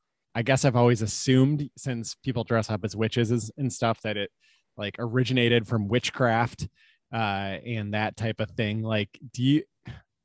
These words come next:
I, I've sometimes thought to myself, is it okay to celebrate Halloween? Like, you know, if, if I, as a Christian, like, obviously think that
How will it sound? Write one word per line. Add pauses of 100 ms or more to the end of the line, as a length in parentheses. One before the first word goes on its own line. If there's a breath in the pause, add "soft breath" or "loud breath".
(360)
I, (120)
I've
sometimes
thought
to
myself,
is
it
okay
to
celebrate
Halloween?
Like,
you
know,
if, (420 soft breath)
if
I,
as
a
Christian,
like,
obviously (640)
think (100)
that